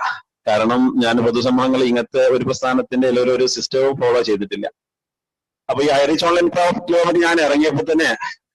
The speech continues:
അവര് ശരിക്കും ആശ്ചര്യത്തോട് വേണം നോക്കിയത്.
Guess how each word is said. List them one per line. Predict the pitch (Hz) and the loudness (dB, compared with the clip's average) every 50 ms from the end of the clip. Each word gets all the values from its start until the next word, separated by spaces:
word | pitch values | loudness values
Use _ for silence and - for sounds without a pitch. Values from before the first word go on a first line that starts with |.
| - - - - - 143 | -18 -16 -12 -6 -2 0
അവര് | 131 131 139 147 151 | 0 2 2 2 2
ശരിക്കും | 147 151 139 139 143 147 143 147 | 2 0 0 0 0 0 0 0
ആശ്ചര്യത്തോട് | 135 131 123 - 127 123 139 127 135 135 139 | 0 -2 -2 -4 -2 -2 -2 0 0 2 2
വേണം | 131 127 127 127 117 | 2 2 0 0 0
നോക്കിയത്. | 113 101 87 - - 101 98 | -2 -2 -4 -4 -4 -4 -4